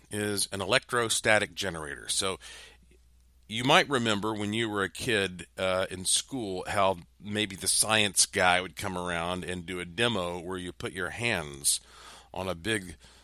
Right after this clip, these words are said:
silvery looking ball and your hair would stand up. Well, that's a Van de Graaff generator. And it produces, uh, an incredible amount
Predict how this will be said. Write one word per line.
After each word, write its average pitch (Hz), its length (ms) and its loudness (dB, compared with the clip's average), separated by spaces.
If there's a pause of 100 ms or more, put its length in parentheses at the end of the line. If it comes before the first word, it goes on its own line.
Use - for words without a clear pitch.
(180)
silvery 104 640 2
looking 92 420 -6
ball 95 540 4
and 92 120 -6
your 92 140 -4
hair 110 320 4
would 98 160 -4
stand 71 400 -2
up. 58 140 -14 (400)
Well, 107 160 -4
that's 156 280 8
a 156 40 2
Van 143 280 8
de 117 100 0
Graaff 87 360 -2
generator. 67 600 -10 (1600)
And 101 280 0
it - 160 -2
produces, 107 920 4 (720)
uh, 92 220 -6
an 101 100 -2
incredible 151 680 0
amount 95 480 0